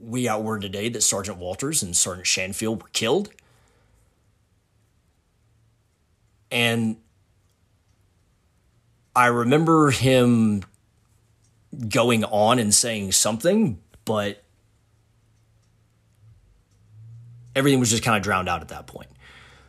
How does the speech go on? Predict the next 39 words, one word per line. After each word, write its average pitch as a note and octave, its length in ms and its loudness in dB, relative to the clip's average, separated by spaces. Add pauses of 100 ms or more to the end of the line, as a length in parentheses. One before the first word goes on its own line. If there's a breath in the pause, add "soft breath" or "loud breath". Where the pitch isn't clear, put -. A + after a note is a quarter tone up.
(240 soft breath)
Um, F#2+ 640 -2 (2500 soft breath)
I - 80 2
was B2 140 2
shocked. - 580 0 (680 soft breath)
You G2 140 -6
know, G#2 100 0
I B2+ 40 0
mean, B2+ 180 2
none D#3+ 120 6
of E3 80 4
us, - 280 2
none B2 160 4
of E3 80 4
us C#3+ 100 4
expected G#2+ 400 -4
it F#2 80 -10
to G2 60 -8
be F2 160 -10
him. F2 520 -4 (280)
And, F#2+ 480 -6 (1700)
you B2 140 0
know, C3 160 6
when B2 100 6
you A#2+ 80 6
think G3 240 4
of D#3+ 60 6
men D3 180 8
being B2 260 4
killed A#2+ 280 2
in E2+ 120 -6
combat, G2+ 600 0
or, G2 240 -6
or G#2+ 80 -4
you G#2+ 140 -2
think B2+ 180 -2
of A2+ 60 0
yourself G#2+ 520 0
being F#2 280 -4
killed F#2 420 -4